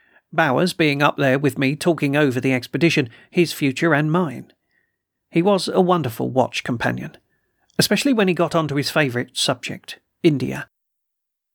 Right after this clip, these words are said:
He had some good tales to tell of the Persian Gulf, of days and weeks spent boat cruising, of attacks made on gun-running dhows and kindred adventures. He told me that one dhow was boarded whilst he was up in the Gulf,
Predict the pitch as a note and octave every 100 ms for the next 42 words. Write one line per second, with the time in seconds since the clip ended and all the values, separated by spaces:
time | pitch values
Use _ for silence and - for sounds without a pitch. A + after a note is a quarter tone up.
0 | _ E3+ D3+ D3+ C#3+ D#3+ D3 - D#3 A#2+
1 | A#2 C#3+ D#3+ C3+ A#2 A#2 B2+ - D#3+ C3+
2 | A#2+ A#2+ D#3 D3 D#3 - _ _ _ _
3 | - E3 F3 D3+ E3 E3+ C3+ C3 D#3 -
4 | - - B2+ - - D#3 - - C#3+ B2+
5 | C#3+ - _ _ _ D#3+ E3+ - D#3+ -
6 | - D3+ D3 C#3+ B2+ E3+ D#3 C#3+ C#3+ B2+
7 | B2+ D#3+ A#2 D3+ D#3 D3+ C#3+ F#3 D#3+ D#3+
8 | D#3+ - F3+ F#3+ - - - _ _ _
9 | _ _ _ _ _ _ _ - F3 C4+
10 | G3 D3 D3 A3 B3 C#3+ C#3+ C#3 - D3+
11 | - F#3 F3+ D#3 D3+ D3+ - F3 D#3 D3+
12 | C3 - C3+ B2+ D#3+ B2+ -